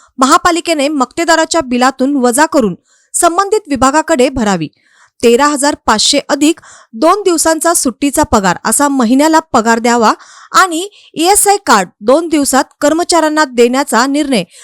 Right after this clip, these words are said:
खासदार धैर्यशील माने यांच्या अध्यक्षतेखाली झालेल्या बैठकीत घेण्यात आला.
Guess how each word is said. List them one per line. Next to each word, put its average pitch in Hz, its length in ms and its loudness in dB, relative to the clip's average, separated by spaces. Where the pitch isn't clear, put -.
खासदार 320 380 2
धैर्यशील 285 480 0
माने 233 360 0
यांच्या 202 360 0
अध्यक्षतेखाली 294 800 -2
झालेल्या 254 380 0
बैठकीत 262 580 -2
घेण्यात 196 340 -2
आला. 170 160 -4